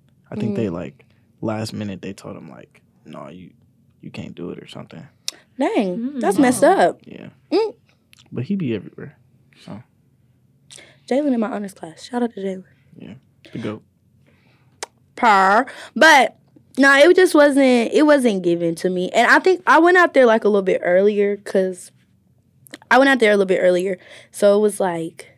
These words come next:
Speaker 1: Oh, that's why.
Speaker 2: It wasn't, I was out there till, like, ten, though.
Speaker 1: Nah, that's why.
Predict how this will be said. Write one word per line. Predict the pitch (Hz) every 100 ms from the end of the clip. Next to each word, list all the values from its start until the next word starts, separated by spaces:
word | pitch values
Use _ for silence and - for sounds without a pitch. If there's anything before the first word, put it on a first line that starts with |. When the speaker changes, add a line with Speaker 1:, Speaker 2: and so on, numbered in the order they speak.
| _ _ _ _ _ _ _ _ -
Speaker 1:
Oh, | -
that's | - -
why. | 90 107 131 _ _ _ _ _ _ _ _ _ _ _ _ _ _
Speaker 2:
It | 254
wasn't, | 277 254 262 247 240 220 -
I | 339
was | 403 339
out | 359
there | - 320
till, | - 302
like, | 285 269 208 - - - - _ _ _
ten, | - - 240 285 359 214
though. | 180 180 240 262
Speaker 1:
Nah, | - -
that's | - -
why. | 92